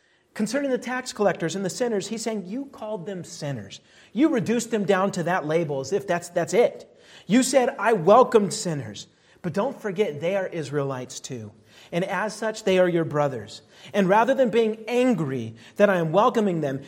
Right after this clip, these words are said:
can you not remove the scales from your eyes and actually see what's happened?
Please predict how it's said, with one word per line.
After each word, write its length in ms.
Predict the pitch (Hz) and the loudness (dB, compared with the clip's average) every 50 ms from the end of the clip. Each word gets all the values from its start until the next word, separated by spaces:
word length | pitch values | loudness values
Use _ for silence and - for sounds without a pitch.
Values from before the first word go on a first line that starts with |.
| - - - | -16 -10 -4
can 140 | - 226 | 0 2
you 80 | 214 202 | 2 4
not 280 | 196 220 254 285 277 254 | 4 4 4 2 2 0
remove 320 | 240 233 240 262 233 202 | 0 0 -2 -4 -4 -4
the 80 | 208 202 | -6 -6
scales 500 | - - - 214 233 247 254 254 - - | -6 0 4 6 6 8 6 6 4 0
from 220 | - 233 220 208 | -2 0 2 2
your 160 | 196 - 196 208 | 2 2 2 2
eyes 300 | 196 196 196 185 - 170 | 2 4 4 2 2 0
and 120 | 170 180 175 | -4 -6 -6
actually 440 | 196 202 208 208 - - 226 220 214 | -8 -8 -8 -8 -6 0 0 2 2
see 240 | 214 - 233 220 214 | 2 2 2 2 4
what's 200 | 202 202 196 190 | 4 2 2 2
happened? 520 | 185 190 190 185 - 170 139 117 104 - | 0 0 0 0 -2 -4 -6 -6 -8 -12